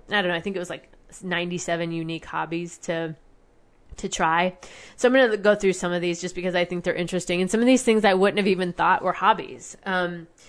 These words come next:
but the, the goal is, again, find something that you like and just start doing it. Start exploring it. And if you don't like it, i-, if you change your mind, then try something else, right? Uh, fill your time with something that is bringing you value, like, that is of value to you instead of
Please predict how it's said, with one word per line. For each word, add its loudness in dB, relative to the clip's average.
but -2
the, 2
the 2
goal 0
is, 2
again, -6
find -2
something 0
that 0
you -4
like -2
and 0
just -6
start 0
doing 4
it. -10
Start 6
exploring 2
it. -4
And -4
if -4
you 4
don't 2
like 0
it, 4
i-, -2
if -6
you -14
change -2
your 0
mind, 2
then -2
try 4
something 0
else, -2
right? 0
Uh, -4
fill 8
your 6
time 2
with 0
something -4
that 2
is -2
bringing 4
you 4
value, 4
like, -2
that -4
is -2
of 4
value 4
to -4
you 2
instead 2
of 6